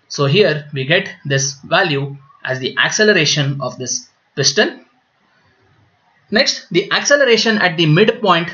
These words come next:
that is X, on the connecting rod. So we have also seen that as you have to project this onto this, uh, uh, this thing, this line over here, parallel to the horizontal, join it with,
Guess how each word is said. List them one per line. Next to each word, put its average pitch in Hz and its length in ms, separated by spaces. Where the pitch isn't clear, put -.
that 139 160
is 139 240
X, - 460
on 151 160
the 143 80
connecting 143 400
rod. 180 280
So 147 180
we 147 80
have 147 140
also 185 260
seen 214 480
that 151 340
as 151 460
you 139 80
have 135 140
to 143 80
project 214 480
this 156 320
onto 156 520
this, 143 320
uh, 139 320
uh, 139 320
this 143 140
thing, 123 340
this 165 180
line 175 220
over 165 200
here, 156 420
parallel 202 380
to 151 300
the 135 80
horizontal, 156 680
join 226 280
it 208 240
with, 151 280